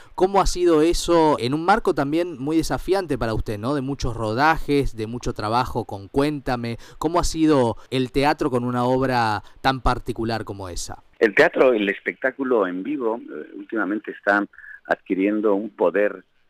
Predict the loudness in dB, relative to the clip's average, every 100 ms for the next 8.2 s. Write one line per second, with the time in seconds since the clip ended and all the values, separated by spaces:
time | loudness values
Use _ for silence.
0 | _ _ -8 -6 -6 -8 -12 -14 -16 -16
1 | -8 -4 -2 -2 0 -2 -2 -2 -4 -2
2 | -2 -2 -4 -8 -6 -8 -4 -4 -2 -4
3 | 0 0 0 -6 -14 _ _ _ _ _
4 | -8 0 0 0 0 0 0 2 2 2
5 | -2 -6 -6 -6 -8 -6 -14 -8 -8 -4
6 | -6 -6 _ _ _ -20 _ 0 2 0
7 | -2 -8 -12 -8 -8 -8 -8 -6 -6 -6
8 | -8